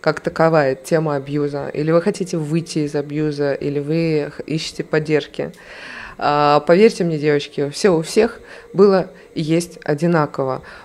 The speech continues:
Просто мы не знаем о существовании друг друга, что на самом деле происходит вокруг нас,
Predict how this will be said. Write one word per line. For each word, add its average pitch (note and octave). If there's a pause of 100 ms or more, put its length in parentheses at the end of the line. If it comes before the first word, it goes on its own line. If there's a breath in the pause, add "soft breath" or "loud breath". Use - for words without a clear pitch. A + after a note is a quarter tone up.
Просто E3
мы F#3+
не E3+
знаем F3
о D#3+
существовании E3
друг F3
друга, D3 (260 loud breath)
что -
на E3
самом D#3+
деле A#3 (120)
происходит E3+
вокруг E3
нас, C#4